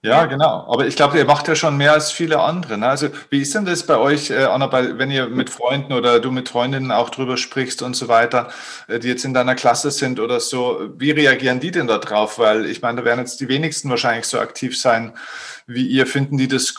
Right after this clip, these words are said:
Speaker 1: cool oder sagen die, „Ach du mit deinem Bäume-Scheiß und so weiter, mach doch lieber was Richtiges“? Äh, lachen die da drüber oder wie, wie sehen die denn das?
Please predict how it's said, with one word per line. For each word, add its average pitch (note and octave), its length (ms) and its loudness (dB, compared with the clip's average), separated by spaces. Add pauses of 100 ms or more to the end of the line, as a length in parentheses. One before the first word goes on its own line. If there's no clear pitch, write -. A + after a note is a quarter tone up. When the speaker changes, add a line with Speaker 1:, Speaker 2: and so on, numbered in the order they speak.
(140)
Speaker 1:
cool D#3 360 6
oder C3 160 2
sagen C3 240 -2
die, C3 120 0
„Ach A#2 120 0
du C3 140 -4
mit C#3 220 -4
deinem A#2 400 -2
Bäume-Scheiß B2 800 2
und A#2 140 -8
so B2 160 -6
weiter, A#2+ 320 2
mach A#2+ 160 -2
doch A#2+ 140 -10
lieber B2 200 -6
was A#2 240 -4
Richtiges“? C3 540 -4
Äh, - 160 -2
lachen C#3 340 2
die D3+ 80 0
da C#3+ 100 4
drüber C#3+ 300 0
oder C3 220 2
wie, C3 200 -8
wie C#3 100 0
sehen D3 280 -2
die G3+ 120 -6
denn A2 200 -6
das? F#2+ 300 -8